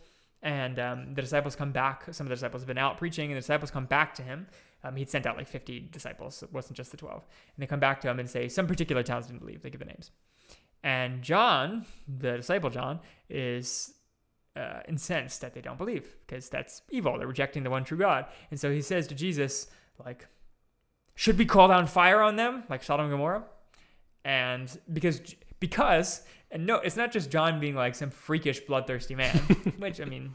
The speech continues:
maybe. Um, but also, Jesus had already previously in his ministry said, "Woe to you, Bethsaida, woe to you,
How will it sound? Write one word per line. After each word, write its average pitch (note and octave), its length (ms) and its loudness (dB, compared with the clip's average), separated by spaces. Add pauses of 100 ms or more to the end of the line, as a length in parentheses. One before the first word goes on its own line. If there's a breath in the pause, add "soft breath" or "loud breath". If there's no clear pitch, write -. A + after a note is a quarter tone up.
(160)
maybe. C3 320 -6 (260 loud breath)
Um, C3 360 2 (360 loud breath)
but D3 400 -2
also, F#3 440 4 (240 loud breath)
Jesus G#3 340 0
had F3 300 -2 (100)
already E3+ 520 4
previously F3+ 480 -2
in C#3+ 60 -2
his C3 140 -6
ministry C#3+ 560 -4 (160 loud breath)
said, C3+ 540 0 (260 soft breath)
"Woe E3+ 300 6
to F3 60 4
you, F#3+ 180 0
Bethsaida, C#3+ 500 2
woe F#3 200 6
to F3+ 60 4
you, F#3 460 4